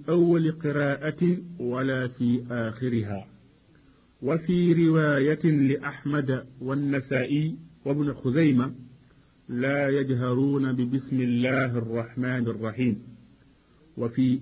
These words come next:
أخرى لابن خزيمة: "كانوا يسرون." وعلى هذا يحمل النفي في رواية مسلم خلافا لمن أعلها.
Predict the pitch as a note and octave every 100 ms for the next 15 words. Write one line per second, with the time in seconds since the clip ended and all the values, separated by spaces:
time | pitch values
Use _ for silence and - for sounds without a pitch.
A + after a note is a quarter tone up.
0 | C3 D3 D3 D3 C#3 B2+ C3 C#3+ C3+ B2
1 | B2 C#3+ D#3+ E3+ E3+ - - - C#3+ C#3
2 | C3+ C3+ C3 B2+ B2 C3+ B2 C#3 E3 E3+
3 | - - - - - _ _ - A#2+ C#3
4 | D#3+ D#3 C#3 C#3 B2+ A#2 C3 D3 C#3+ B2+
5 | B2+ B2 A#2+ C3 C#3 - C3+ C3 C3 A#2+
6 | C#3 C#3+ D3+ E3+ E3 - - C3+ C3+ B2+
7 | B2+ B2+ C3 B2+ B2 A#2+ A#2+ A#2 B2 C3+
8 | D3 E3+ - - - - _ _ - -
9 | C3+ C3+ D3 D3+ C3+ D3 D#3 E3 E3 C#3
10 | B2+ C3 C3 C3 B2 A#2+ A2+ C3+ B2 A#2+
11 | A2+ A#2 G#2